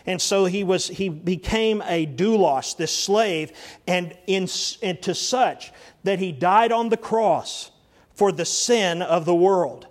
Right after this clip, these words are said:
And it is a mystery of grace that can only be fathomed by the mystery of the Trinity. Because you must understand that on the cross, God did not die.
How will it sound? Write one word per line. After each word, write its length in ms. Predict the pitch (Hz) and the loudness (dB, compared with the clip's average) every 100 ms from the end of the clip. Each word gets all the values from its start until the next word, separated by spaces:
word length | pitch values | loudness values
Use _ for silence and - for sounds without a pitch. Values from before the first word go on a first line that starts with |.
| - - 190 | -20 -10 -2
And 140 | 196 | 0
it 100 | 196 | 2
is 160 | 185 185 | 2 2
a 100 | 165 | 0
mystery 640 | 175 247 285 - 190 160 | 0 0 0 -2 -2 -2
of 120 | 123 | -2
grace 520 | 127 139 123 131 - - - _ | -4 -4 -4 -8 -12 -16 -20 _
that 180 | 185 180 | -2 0
can 180 | 196 180 | -2 -2
only 260 | 190 202 202 | 0 0 0
be 160 | 180 196 | -2 -4
fathomed 680 | - 190 160 139 131 127 - _ - | 0 0 0 -4 -10 -12 -14 _ -4
by 180 | 160 165 | 0 0
the 100 | 147 | -2
mystery 720 | 156 190 - - 135 120 107 _ _ - | -4 -4 -6 -8 -8 -8 -10 _ _ -4
of 200 | 151 123 | -4 -2
the 60 | 135 | -8
Trinity. 720 | - 165 143 117 - 156 _ _ _ _ _ - | -8 -8 -8 -10 -14 -20 _ _ _ _ _ -10
Because 300 | 147 175 165 | -4 -2 -2
you 100 | 202 | 0
must 320 | 220 247 - | 2 0 0
understand 760 | 214 175 - - 240 214 156 143 | -2 -2 -4 -2 0 0 -2 -4
that 100 | 156 | 0
on 180 | 170 151 | 0 -2
the 80 | 139 | -6
cross, 460 | - 214 147 - | 0 2 2 0
God 340 | 151 165 147 127 | 0 2 2 0
did 160 | 135 | -8
not 280 | 139 127 131 | -8 -10 -10
die. 300 | 147 131 | -10 -10